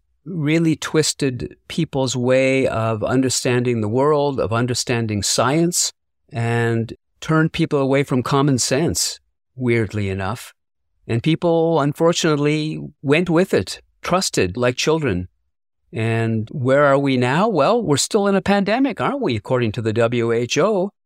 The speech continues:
we have outbreaks still everywhere of covid.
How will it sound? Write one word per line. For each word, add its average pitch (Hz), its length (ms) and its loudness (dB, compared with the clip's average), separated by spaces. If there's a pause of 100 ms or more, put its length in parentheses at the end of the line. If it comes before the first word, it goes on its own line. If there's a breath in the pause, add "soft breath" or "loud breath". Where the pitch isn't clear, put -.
(280)
we 123 420 0
have 120 540 0 (280)
outbreaks 143 580 0
still 143 300 0
everywhere 139 460 2
of 120 160 -6
covid. 151 760 0